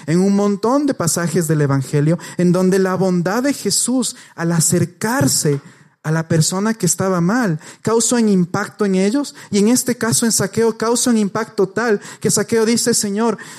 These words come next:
si alguien es estafado en esta vida, le voy a devolver cuatro veces más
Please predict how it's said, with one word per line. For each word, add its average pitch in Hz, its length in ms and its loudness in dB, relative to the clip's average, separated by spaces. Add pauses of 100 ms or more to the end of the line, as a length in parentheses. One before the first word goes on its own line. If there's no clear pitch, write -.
(120)
si - 240 -2
alguien 233 460 2
es 226 100 2
estafado 214 540 -2
en 208 80 0
esta 214 300 -2
vida, 214 300 0
le 196 120 2
voy 208 180 2
a 226 100 2
devolver 202 640 2 (220)
cuatro 247 380 2
veces 233 340 2
más 208 400 -4